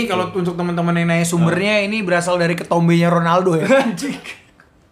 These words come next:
Speaker 1: Ketombe Ronaldo,
Speaker 2: Nggak, nggak,
Speaker 1: anjing.
Speaker 2: nggak. Ini ada sumbernya kok, ada
Speaker 1: Ada.
Speaker 2: sumbernya.
Speaker 1: Ntar, ntar gua ka-, gua
Speaker 2: Iya,
Speaker 1: taruh
Speaker 2: iya.
Speaker 1: seperti biasa,
Speaker 2: Seperti
Speaker 1: teman-teman.
Speaker 2: biasa,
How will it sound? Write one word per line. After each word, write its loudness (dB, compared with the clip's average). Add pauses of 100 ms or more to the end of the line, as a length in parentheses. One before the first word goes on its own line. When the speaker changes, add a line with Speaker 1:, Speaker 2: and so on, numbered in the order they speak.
(240)
Speaker 1:
Ketombe -6
Ronaldo, -4
Speaker 2:
Nggak, 0
nggak, 2
Speaker 1:
anjing. 0
Speaker 2:
nggak. -2
Ini -2
ada 0
sumbernya 2
kok, -2
ada 0
Speaker 1:
Ada. 0
Speaker 2:
sumbernya. -2
Speaker 1:
Ntar, -6
ntar -4
gua -2
ka-, -4
gua -4
Speaker 2:
Iya, 2
Speaker 1:
taruh 2
Speaker 2:
iya. -6
Speaker 1:
seperti -10
biasa, -4
Speaker 2:
Seperti -20 (160)
Speaker 1:
teman-teman. -4
Speaker 2:
biasa, -2